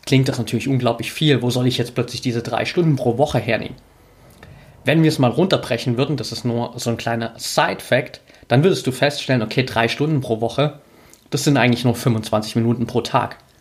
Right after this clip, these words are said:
Und fünfundzwanzig Minuten pro Tag sind schon machbar. Also das nur noch mal als so kleine Side-Note. Bleiben wir aber mal bei dieser Wahrnehmung, dass du einfach glaubst, hey,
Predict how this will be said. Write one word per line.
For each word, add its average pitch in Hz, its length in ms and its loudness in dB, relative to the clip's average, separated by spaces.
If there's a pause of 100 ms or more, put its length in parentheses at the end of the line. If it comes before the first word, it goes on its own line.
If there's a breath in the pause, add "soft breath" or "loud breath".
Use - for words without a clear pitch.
(320 soft breath)
Und 127 180 0
fünfundzwanzig 143 680 0
Minuten 123 300 2
pro 123 200 -2
Tag 143 480 0 (260)
sind 143 480 2 (580 soft breath)
schon 131 580 4 (220)
machbar. 117 640 0
Also 113 160 0
das 127 260 0
nur 117 200 4
noch 110 360 -2
mal 113 280 0
als - 240 -4
so 107 340 -2
kleine 110 400 0 (400 loud breath)
Side-Note. 123 680 0 (1080)
Bleiben 160 300 2
wir 185 100 4
aber 160 140 4
mal 147 420 4
bei 123 100 2
dieser 123 320 0
Wahrnehmung, 123 480 4
dass 123 140 -6
du 120 80 -2
einfach 113 240 -4
glaubst, 135 460 0
hey, 139 200 2